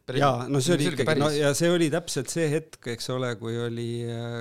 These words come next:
Speaker 2: kaks tuhat kolm, kaks tuhat kaks, äh, Raul Olle oli tulnud just, äh, Vaasa Lopeti
Speaker 1: Võitjaks.
Speaker 2: võitjaks, on ju, sealt,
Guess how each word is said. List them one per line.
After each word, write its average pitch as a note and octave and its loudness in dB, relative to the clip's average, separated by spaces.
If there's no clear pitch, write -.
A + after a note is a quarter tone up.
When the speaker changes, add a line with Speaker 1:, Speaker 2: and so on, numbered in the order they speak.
Speaker 2:
kaks - -8
tuhat A2+ -10
kolm, B2+ -4
kaks A#2+ -8
tuhat - -14
kaks, - -10
äh, A2+ -8
Raul C3 -2
Olle C3 -2
oli A2 -8
tulnud A2+ -10
just, - -10
äh, A2+ -8
Vaasa B2 -4
Lopeti A2 -10
Speaker 1:
Võitjaks. C3+ -2
Speaker 2:
võitjaks, B2+ -6
on A#2 -6
ju, A#2 -6
sealt, A2+ -12